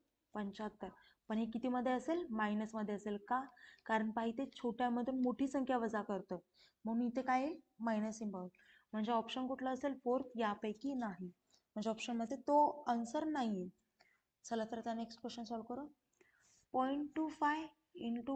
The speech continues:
point, टू पॉइंट फाय into वन पॉइंट टू. ओके, आता पहा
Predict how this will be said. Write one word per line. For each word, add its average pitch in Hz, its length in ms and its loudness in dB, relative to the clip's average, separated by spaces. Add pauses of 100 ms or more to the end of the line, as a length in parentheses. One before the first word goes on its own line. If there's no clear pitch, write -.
(120)
point, 226 320 -2 (120)
टू 269 100 0 (120)
पॉइंट 269 220 4 (100)
फाय 214 200 0 (400)
into 220 320 -2
वन 226 160 -2 (120)
पॉइंट 233 340 -4
टू. 196 140 -4 (1000)
ओके, 247 280 0 (760)
आता 214 200 -2
पहा 233 240 -4